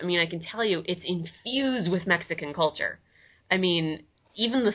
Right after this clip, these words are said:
songs that they use, which are all, like, pop, you know, pop songs for the most part, um, they make them,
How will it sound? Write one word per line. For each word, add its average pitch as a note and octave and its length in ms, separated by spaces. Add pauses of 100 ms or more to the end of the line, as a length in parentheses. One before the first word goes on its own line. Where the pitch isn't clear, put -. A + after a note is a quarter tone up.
songs G#3 380
that D#3+ 140
they D#3 100
use, D3 300
which D3 300
are D3 240
all, C#3+ 320
like, C3+ 220 (260)
pop, - 400 (200)
you E3+ 160
know, D3 80 (120)
pop G3+ 300
songs D3+ 420
for D3+ 140
the C#3 60
most D#3+ 320
part, - 260 (100)
um, C#3+ 460 (460)
they F#3 120
make F3+ 360
them, D#3 480